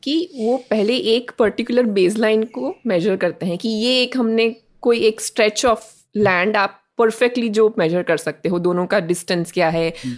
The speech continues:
Speaker 1: दोनों का एलिवेशन क्या है वगैरह वगैरह, और फिर ये दोनों पॉइंट से अभी आप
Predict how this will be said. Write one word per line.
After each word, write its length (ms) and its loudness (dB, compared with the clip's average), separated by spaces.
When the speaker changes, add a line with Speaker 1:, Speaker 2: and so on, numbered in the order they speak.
Speaker 1:
दोनों 200 0
का 140 4
एलिवेशन 500 0
क्या 200 0
है 120 0
वगैरह 320 -2
वगैरह, 360 -6
और 100 0
फिर 460 -2
ये 220 2
दोनों 280 2
पॉइंट 300 2
से 100 2
अभी 180 2
आप 280 0